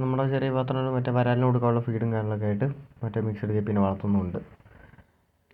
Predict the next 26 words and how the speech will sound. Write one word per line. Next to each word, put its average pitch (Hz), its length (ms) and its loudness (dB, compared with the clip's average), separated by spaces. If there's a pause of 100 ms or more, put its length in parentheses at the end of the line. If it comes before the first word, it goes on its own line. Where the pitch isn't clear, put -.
ഇനി 143 180 -2
നേരെ 120 240 2
നമ്മുടെ 107 200 -2 (680)
ഷ്രിമ്പിന് 147 400 2
കൊടുക്കണം 90 360 0
ഗൈസ്. - 300 -10
നേരെ 113 400 -6
ഷ്രിമ്പിന് 110 280 -2
കൊടുക്കണം. 101 240 -2
നമ്മൾ 110 140 -2 (320)
ഇപ്പോൾ 139 200 0 (240)
രണ്ട് 120 160 2
ദിവസം 131 180 0
ഇടവിട്ടൊക്കെയാണ് 127 540 2
തീറ്റ 123 180 2
കൊടുക്കുന്നത്. 120 380 2 (460)
ഡെയിലി, 120 260 4
ഡെയിലി 127 220 4
കൊടുത്താലും 131 400 -2
പ്രശ്നമാണ് 85 400 -4
കേട്ടോ. 85 180 -8 (2500)
ആ 127 160 0
ഒരാഴ്ച 139 360 4
കൂടുമ്പോൾ 131 300 0
വെള്ളം 117 260 0
ക്ലീൻ 107 200 -2